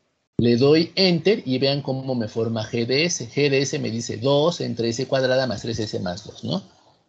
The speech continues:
Que es, que es esta función de transferencia que tengo yo aquí. Y después voy a declarar la función de transferencia discreta muestreada a punto un segundo. ¿Cómo? O, ¿o con qué método? Con el método de transformación hacia adelante,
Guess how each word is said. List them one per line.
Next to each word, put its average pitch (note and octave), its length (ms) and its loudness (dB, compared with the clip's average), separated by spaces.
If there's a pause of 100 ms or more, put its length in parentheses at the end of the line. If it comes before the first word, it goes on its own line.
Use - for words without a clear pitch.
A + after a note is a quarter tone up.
(160)
Que B2 200 2
es, - 340 -6
que B2 120 0
es B2+ 120 -2
esta A#2+ 240 -2
función A#2 320 -6
de B2 80 -4
transferencia G#2+ 840 -8
que G#2 120 -6
tengo G#2 260 -2
yo G#2 160 2
aquí. - 320 -2 (1040)
Y C#3+ 80 2
después E3+ 540 4 (340)
voy C3 280 2
a C3+ 60 4
declarar C#3 600 4
la B2+ 220 0
función A#2+ 260 -8
de C3+ 80 -6
transferencia B2+ 680 -4
discreta F3 800 0 (180)
muestreada C3+ 600 2
a C#3 100 -4
punto D3 300 -4
un D3+ 180 -2
segundo. E3+ 540 -2 (420)
¿Cómo? G3 440 2 (560)
O, C#3+ 340 4 (560)
¿o C3+ 160 -2
con D3 160 0
qué F3+ 120 0
método? F#3 540 0
Con C3 160 0
el B2+ 80 -2
método D3+ 240 -2
de C3 120 2
transformación B2+ 880 -2
hacia D3+ 320 0
adelante, A#2 680 -2